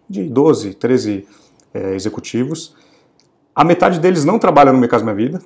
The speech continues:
trabalha no mercado de alto, médio alto, mas entende que vai entrar uma hora ou outra no mercado econômico. Então eles vêm pra São Paulo pra fazer essa imersão, pra ver,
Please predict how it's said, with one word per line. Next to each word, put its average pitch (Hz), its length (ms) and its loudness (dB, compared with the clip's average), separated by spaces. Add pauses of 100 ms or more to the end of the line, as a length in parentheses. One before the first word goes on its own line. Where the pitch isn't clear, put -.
trabalha 107 320 -2
no 107 60 -6
mercado 104 320 -4
de 104 100 -2
alto, 107 480 -2
médio 110 300 -2
alto, 135 240 2
mas 160 500 -2 (880)
entende 160 400 2
que - 80 0
vai 170 180 4
entrar 180 640 4
uma 127 220 2
hora 135 180 8
ou 127 80 6
outra 143 260 4
no 143 160 2
mercado 131 540 0
econômico. 123 380 -4 (260)
Então 170 160 4
eles 196 140 0
vêm 170 140 4
pra 170 120 2
São 165 180 2
Paulo 165 240 6
pra 190 100 2
fazer 185 160 2
essa 190 140 -2
imersão, 208 340 0
pra 123 160 -2
ver, 123 360 2